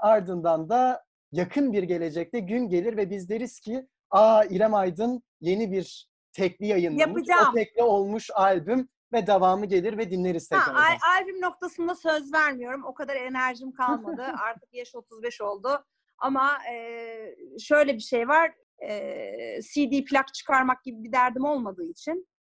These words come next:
Speaker 2: e, acaba evden neler yapabilirimi sorguladım, araştırdım, ettim, buldum. Mesela şu an Milano'dan bir gitaristle anlaştım. O ba-, benim altyapımı yapıyor.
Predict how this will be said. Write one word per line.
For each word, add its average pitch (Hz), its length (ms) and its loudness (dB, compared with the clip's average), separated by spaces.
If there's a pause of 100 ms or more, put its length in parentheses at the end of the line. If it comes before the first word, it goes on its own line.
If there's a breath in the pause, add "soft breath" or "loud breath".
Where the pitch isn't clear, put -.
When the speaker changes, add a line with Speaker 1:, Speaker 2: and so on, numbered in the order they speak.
(140)
Speaker 2:
e, 220 140 -12
acaba 269 460 0
evden 269 360 -2
neler 269 280 -2
yapabilirimi 208 800 -12 (160)
sorguladım, 262 720 2
araştırdım, 214 720 -2
ettim, 226 400 -10
buldum. 277 400 -4 (400)
Mesela 269 400 2
şu 285 140 -4
an 277 120 0
Milano'dan 277 680 -4
bir 262 100 -12
gitaristle 247 600 -8
anlaştım. 285 680 -2
O 269 60 2
ba-, 269 260 -2
benim 277 220 -4 (180)
altyapımı 269 420 -6
yapıyor. 226 380 -2